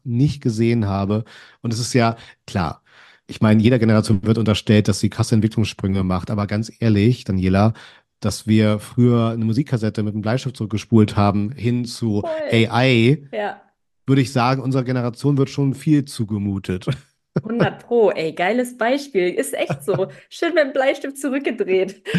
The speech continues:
Speaker 2: Kann mich auch
Speaker 1: Ja.
Speaker 2: noch dran erinnern. Ist
Speaker 1: Und
Speaker 2: ja
Speaker 1: was ist
Speaker 2: richtig
Speaker 1: das denn für ein Spagat?
Speaker 2: Ja, Wahnsinn, ne? Ja,
Speaker 1: Ich meine,
Speaker 2: muss
Speaker 1: die
Speaker 2: man
Speaker 1: einen
Speaker 2: mal
Speaker 1: sind
Speaker 2: sagen.
Speaker 1: dann irgendwie vom Pferd auf die Lokomotive umgestiegen. Mein Gott, das kann auch, äh, ein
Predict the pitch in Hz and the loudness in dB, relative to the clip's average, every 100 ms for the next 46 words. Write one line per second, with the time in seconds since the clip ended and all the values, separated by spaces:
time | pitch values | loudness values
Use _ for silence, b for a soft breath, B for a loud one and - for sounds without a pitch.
0 | 240 190 226 - - 220 131 - - 185 | 0 0 2 4 4 4 2 0 -4 -4
1 | 208 247 - 151 - 240 226 190 185 185 | -4 -6 -6 -4 0 2 2 2 2 0
2 | 170 156 - 147 135 185 135 90 - - | 2 0 0 -2 0 -2 -2 -4 -10 -4
3 | 220 202 - _ - 185 220 247 - 156 | -2 -2 -4 _ -16 -12 -8 -8 -6 -8
4 | 160 214 - _ _ _ _ _ - 143 | -6 -8 -10 _ _ _ _ _ -14 -12
5 | 120 107 135 135 110 143 143 135 135 135 | -10 -4 -2 -2 0 2 2 4 2 2
6 | 135 131 - 123 - 131 143 - 131 123 | 2 4 2 0 2 0 0 -2 -4 -2
7 | 127 123 160 131 127 117 - 123 120 127 | -2 0 0 0 0 0 0 -2 0 -2
8 | 135 139 - 151 117 147 - 131 123 | -2 -4 -6 -4 -2 -4 -2 0 0